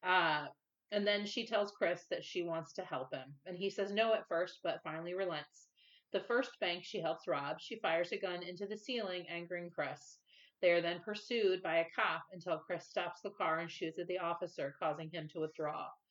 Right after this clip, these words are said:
Chris says they are done because he's got enough capital to start his own used bookstore, but Pam wants to keep going. Chris says no, so Pam starts playing games of Russian roulette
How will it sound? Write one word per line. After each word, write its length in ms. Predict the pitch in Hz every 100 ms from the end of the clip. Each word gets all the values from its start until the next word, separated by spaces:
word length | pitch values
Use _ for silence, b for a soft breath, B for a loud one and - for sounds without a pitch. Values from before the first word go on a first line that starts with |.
| _ -
Chris 220 | 208 -
says 220 | 190 180
they 120 | 185
are 160 | 180 180
done 460 | 202 175 160 170 185
because 340 | 196 202 185
he's 160 | 208 196
got 140 | 175
enough 240 | 175 175 185 -
capital 440 | 247 247 175 170
to 80 | 175
start 280 | - 165 180
his 80 |
own 160 | 185 180
used 260 | 175 175 -
bookstore, 580 | 160 - 160 147 147 b b b
but 180 | - 175
Pam 260 | 190 180 180
wants 240 | 165 151
to 100 | 170
keep 220 | 170 170 -
going. 380 | 151 147 151 -
Chris 240 | - 185
says 200 | - 196
no, 500 | 196 202 175 156 156 _ _ _
so 180 | - 202
Pam 280 | 175 190 185
starts 260 | 190 180 -
playing 300 | 202 185 180
games 360 | 170 175 175
of 140 | 180 156
Russian 280 | 156 196
roulette 460 | 185 190 170 151